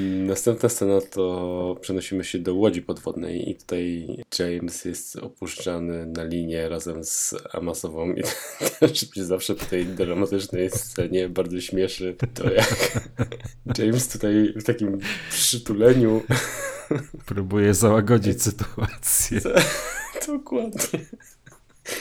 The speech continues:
Speaker 1: I ten cały dramatyczny,
Speaker 2: Aha.
Speaker 1: e, aspekt, o którym mówimy, już tutaj jest trochę kładziony przez
Speaker 2: Mhm.
Speaker 1: Rogera tym, <laughs> tym razem. Wygląda to mocno komicznie.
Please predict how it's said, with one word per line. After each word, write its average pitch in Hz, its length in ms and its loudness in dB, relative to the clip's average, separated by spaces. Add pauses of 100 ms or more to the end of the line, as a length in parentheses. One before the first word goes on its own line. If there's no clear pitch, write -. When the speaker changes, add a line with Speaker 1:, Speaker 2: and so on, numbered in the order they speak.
(100)
Speaker 1:
I - 60 -12
ten 131 220 2
cały 151 580 2 (540)
dramatyczny, 131 960 4
Speaker 2:
Aha. 117 180 2 (140)
Speaker 1:
e, 117 680 -6
aspekt, 120 520 2
o 120 100 2
którym 120 240 -2
mówimy, 117 720 4 (380)
już 139 420 0
tutaj 120 340 0
jest 120 260 0
trochę 120 320 6 (260)
kładziony 110 560 6
przez - 500 -6 (280)
Speaker 2:
Mhm. 117 200 -4
Speaker 1:
Rogera 117 420 6
tym, - 380 -10 (260)
<laughs> - 400 -14
tym 92 200 -6
razem. 95 380 0 (920)
Wygląda 107 440 -4
to 107 140 -4
mocno 107 340 0
komicznie. 104 600 -4